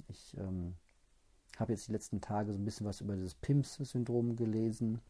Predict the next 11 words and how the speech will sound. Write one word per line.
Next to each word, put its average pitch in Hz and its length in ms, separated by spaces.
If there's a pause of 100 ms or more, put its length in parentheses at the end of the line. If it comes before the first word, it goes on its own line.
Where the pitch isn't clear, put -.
(800)
bei 101 140
dem, 98 380 (760)
ähm, 101 600
pims, 131 260
was 107 140
ist 147 160
das 139 120
ganz 127 220
kurz? 123 440
pims, - 580 (200)
ähm, 98 580